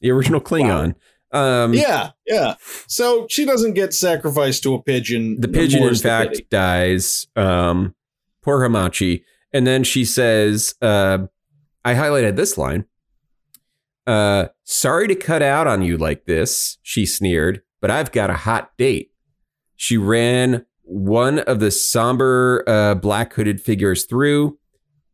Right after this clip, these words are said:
Speaker 1: "Get my point, laughing boy?"
Speaker 2: I don't. And this is right after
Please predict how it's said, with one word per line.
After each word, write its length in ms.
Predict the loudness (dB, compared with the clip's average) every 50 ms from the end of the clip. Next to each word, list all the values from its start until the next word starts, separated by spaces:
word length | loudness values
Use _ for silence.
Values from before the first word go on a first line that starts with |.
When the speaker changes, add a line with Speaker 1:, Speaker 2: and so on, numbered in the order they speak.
| _ _ _
Speaker 1:
"Get 240 | -2 -2 -2 -2 -2
my 220 | -2 0 0 0
point, 460 | -2 -2 -2 0 0 0 0 -2 -4 -8 _ _ _ _ _ _
laughing 720 | -4 -2 0 0 0 0 -2 -2 -2 -2 -2 0 0 0 2
boy?" 560 | 2 2 2 2 2 2 2 0 -2 -4 -6 _ _ _ _ _ _ _ _ _ _ _ _ _ _ _ _ _ _ _ _ _ _ _ _ _ _ _ _ _ _ _ _ _ _ _ _ _ _ _ _ _ _ _ _ _ _
Speaker 2:
I 80 | -10 -10
don't. 340 | -6 -4 -2 -2 -2 -4 -8 _ _ _ _ _ _ _ _ _ _ _ _ _ _ _ _ _ _ _ _ _ _ _ _ _ _
And 120 | -4 -2 -2
this 160 | -2 0 -2
is 200 | -2 -2 -2 -2
right 320 | -2 0 0 0 -2 -2 -4
after 640 | -2 -2 -2 -2 -4 -4 -4 -2 -2 -2 -2 -6 -8